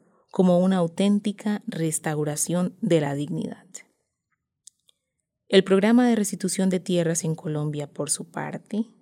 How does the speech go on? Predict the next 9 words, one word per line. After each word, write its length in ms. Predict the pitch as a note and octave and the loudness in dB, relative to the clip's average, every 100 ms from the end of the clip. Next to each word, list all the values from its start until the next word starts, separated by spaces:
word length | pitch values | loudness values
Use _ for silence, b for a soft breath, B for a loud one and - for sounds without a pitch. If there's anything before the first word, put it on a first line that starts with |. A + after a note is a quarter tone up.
| _ _ _ _ _ | _ _ _ _ _
aspira 460 | F3+ E3+ G3+ G#3 F#3+ | -4 -2 2 4 2
a 40 | |
ofrecer 380 | E3+ E3 E3 E3+ | 2 -2 0 2
una 160 | E3+ | 2
restitución 680 | D#3+ D#3+ - D#3+ - - E3+ | 0 -4 -4 -6 -6 -4 -2
transformadora 1120 | E3 F3 F3 - E3 D#3+ D#3 D#3 F3+ F#3+ G3 - | 0 0 0 0 0 2 2 2 2 2 0 -2
a 80 | E3 | 0
las 240 | D#3 D3 | 0 0
víctimas 720 | E3 E3 F3 E3+ E3+ F3 - | -2 -2 -2 0 0 -4 -6